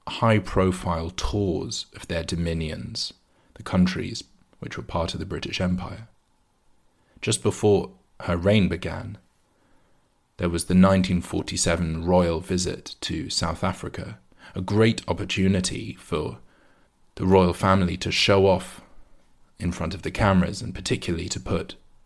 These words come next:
Princess Elizabeth in front of the cameras. She would become queen only five years later.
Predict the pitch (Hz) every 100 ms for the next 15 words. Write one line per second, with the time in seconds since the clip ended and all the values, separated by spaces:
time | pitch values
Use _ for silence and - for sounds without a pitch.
0 | - 110 101 95 95 92 - - 92 92
1 | 113 87 85 - - - _ _ _ _
2 | _ _ _ _ 98 90 85 85 82 85
3 | - 85 92 - - - - 113 98 90
4 | 92 - 82 80 - 80 87 98 - -
5 | 90 87 - 82 78 71 73 85 85 -